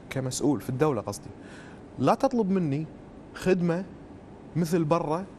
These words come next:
وأنت في المقابل ما قاعد تقدم لي شيء مثل ما يقدم برا.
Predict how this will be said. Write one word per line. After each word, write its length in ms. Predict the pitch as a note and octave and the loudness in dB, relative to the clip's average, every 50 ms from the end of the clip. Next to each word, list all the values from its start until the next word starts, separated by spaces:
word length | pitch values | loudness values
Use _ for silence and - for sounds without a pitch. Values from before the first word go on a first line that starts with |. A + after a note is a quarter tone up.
| - - - - - - - - | -18 -18 -18 -16 -16 -14 -6 -2
وأنت 240 | - D3+ G3+ - G3 | 0 2 4 4 4
في 80 | E3+ | 4
المقابل 540 | F#3+ F#3 F#3 F3+ - G#3 A3 G#3+ F#3 F#3 F#3+ | 4 2 2 4 6 6 6 6 4 4 2
ما 180 | F3 E3 F3+ A3+ | 4 4 2 4
قاعد 400 | A3 B3 B3 A#3+ - G3+ A3 G3 E3+ - - | 4 4 4 4 4 2 2 2 0 -6 -6
تقدم 440 | - - D#3+ E3+ D#3+ E3 A3 A3+ G#3 | 0 0 2 2 4 4 6 6 6
لي 240 | G#3 G3+ G#3 G3+ F#3 | 4 4 4 2 0
شيء 400 | - - A3 A#3 A#3+ A#3+ A#3+ A3 | 4 6 6 6 6 6 4 2
مثل 180 | G#3 - - F3+ | 2 2 2 2
ما 140 | F3 F3 | 4 2
يقدم 400 | F3 E3+ - G#3+ F#3+ E3+ G3 F#3 | 4 4 4 4 4 4 2 4
برا. 280 | F3 E3+ D#3+ D3 A#2 | 4 4 2 2 -2